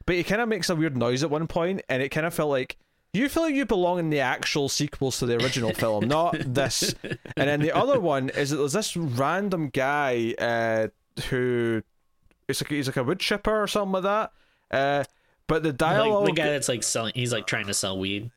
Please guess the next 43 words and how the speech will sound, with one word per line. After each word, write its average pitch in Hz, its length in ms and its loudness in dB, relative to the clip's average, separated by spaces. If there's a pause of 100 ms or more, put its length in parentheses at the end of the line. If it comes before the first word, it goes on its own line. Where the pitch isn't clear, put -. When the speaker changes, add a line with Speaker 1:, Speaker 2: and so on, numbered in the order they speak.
(120)
Speaker 1:
Yeah, 165 420 2
but 143 220 -2
the, 151 80 -4
the - 140 -6
Speaker 2:
Yeah. 143 40 -2
Speaker 1:
dialogue 202 500 2
that 190 100 -2
comes 151 180 -2
out 156 100 2
of 143 60 -2
his 139 180 -2
mouth 117 380 0 (380)
is 139 220 2
so 170 260 0
absurdly 160 840 0
weird 131 720 0
and 120 160 -2
stupid 135 540 -2
Speaker 2:
Mm. - 280 -20
Speaker 1:
that 139 140 2
I'm 139 120 0
like, - 280 -4 (460)
you, 233 300 2
you 196 340 2
Speaker 2:
<laughs> - 0 -
Speaker 1:
belong 240 420 2
in 151 120 0
something 147 440 0
else. 135 360 0
You 220 100 0
belong 247 340 2
in, 165 100 0
like, 147 140 0 (160)
Friday 160 300 0
the 147 100 2
Thirteenth 143 500 -2
Part - 260 0
Seven. 120 520 0
Not, 190 360 0 (440)
<laughs> 226 380 -4
not 214 420 0 (100)
this 170 340 0
one. 120 300 0